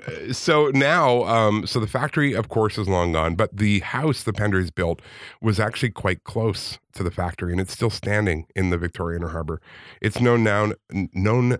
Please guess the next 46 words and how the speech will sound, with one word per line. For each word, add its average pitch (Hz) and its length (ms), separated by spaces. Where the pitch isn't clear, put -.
now 87 540
as 87 160
the 87 80
Gatsby 92 400
Mansion. 87 360
It's 92 120
part 87 200
of 80 40
the 80 80
Huntington 87 440
Manor 82 240
Hotel, 80 400
and, 90 360
uh, 87 340
it's, - 580
uh, 82 500
quite - 260
well 98 120
known 90 240
for 117 160
being 107 260
haunted, 82 420
uh, 87 300
and 90 400
there 98 300
is 90 120
a, 82 360
a 85 60
bit 98 120
of 92 80
a 87 80
wait 92 220
list. - 260
If - 140
you 104 100
want 98 400
the 85 380
master 101 420
bedroom 92 400
suite, 78 340
I 85 80
believe 90 240
it's - 160
room 87 140
number 82 220
four, 87 600